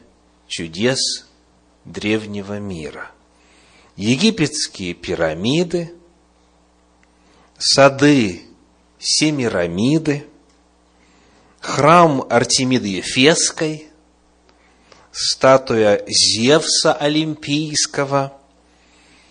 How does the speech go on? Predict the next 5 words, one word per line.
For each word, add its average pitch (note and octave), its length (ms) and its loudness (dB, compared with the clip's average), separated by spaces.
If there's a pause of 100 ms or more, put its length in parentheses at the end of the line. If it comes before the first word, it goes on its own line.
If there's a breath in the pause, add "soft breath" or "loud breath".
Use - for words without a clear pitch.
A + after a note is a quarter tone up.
(260 soft breath)
Колосс B2 800 4
Родосский, A2+ 1200 -2 (2250 soft breath)
Галикарнасский C3+ 1120 0
мавзолей A2+ 1120 -4 (480)
и G3+ 320 -4